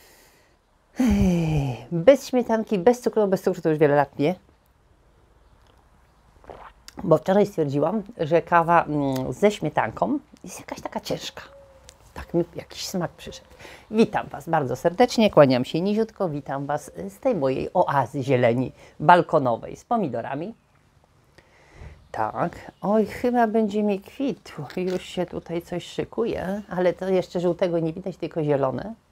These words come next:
Także posłuchajcie, tak, ta doniczka jest większa, muszę kupić doniczki i muszę przesadzać. Widzieliście, tam pokazywałam kiedyś różne, mam te pojemniki. O, to taki jest przykład.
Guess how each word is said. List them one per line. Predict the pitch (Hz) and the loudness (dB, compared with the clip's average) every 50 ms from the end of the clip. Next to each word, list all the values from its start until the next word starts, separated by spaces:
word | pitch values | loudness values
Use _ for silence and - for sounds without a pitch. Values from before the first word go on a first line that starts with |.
| _ _ _ _ _ _ _ - - - - - - - - - - - - - - - - | _ _ _ _ _ _ _ -20 -20 -20 -20 -20 -20 -20 -20 -20 -20 -20 -20 -20 -20 -10 -6
Także | 170 165 165 185 | -4 2 4 4
posłuchajcie, | 175 - 196 180 - 185 156 185 196 190 185 - 202 190 | 6 6 4 4 4 2 4 4 2 2 2 0 -2 0
tak, | - - 175 143 - 147 214 233 - - - - - - - - 175 - | 2 2 2 4 4 2 2 0 -2 -6 -14 -14 -16 -20 -18 -16 -2 2
ta | - 180 | 4 6
doniczka | 175 190 190 190 190 - - 196 | 8 8 6 6 4 2 4 4
jest | 170 170 | 4 4
większa, | 180 185 - 208 | 2 2 2 2
muszę | 202 220 220 - 190 | 2 2 2 0 0
kupić | - - 202 - 180 | 0 -2 -2 -2 0
doniczki | 165 170 170 190 202 202 - - 185 | 2 2 2 2 2 -2 -6 -6 -6
i | 175 | -4
muszę | 185 190 - - 180 | -4 -2 0 -2 0
przesadzać. | 185 - 180 - 202 190 165 170 170 | 0 -2 2 4 4 2 2 0 -4
Widzieliście, | 170 185 170 180 170 175 160 - - 156 | -2 0 0 0 0 0 -2 -6 -8 -8
tam | - 156 156 | -8 -10 -12
pokazywałam | - - - 170 156 170 165 170 156 | -12 -10 -10 -8 -4 0 0 0 2
kiedyś | 147 - 160 165 156 - | 0 -2 -2 -2 0 4
różne, | 190 202 185 165 160 139 | 4 4 4 6 4 4
mam | 143 151 156 | 4 2 2
te | - 160 151 | 0 -2 0
pojemniki. | - 160 156 156 151 151 135 123 - - 196 196 | 2 2 2 2 2 2 0 -2 -4 -6 -4 0
O, | - 165 147 - - | 2 2 2 2 0
to | - 156 | -2 -2
taki | - 165 - - 170 | -2 -4 -2 -2 -2
jest | 170 160 | -2 -2
przykład. | - - - 143 - - - - - | -2 -4 -6 -4 -4 -6 -8 -8 -10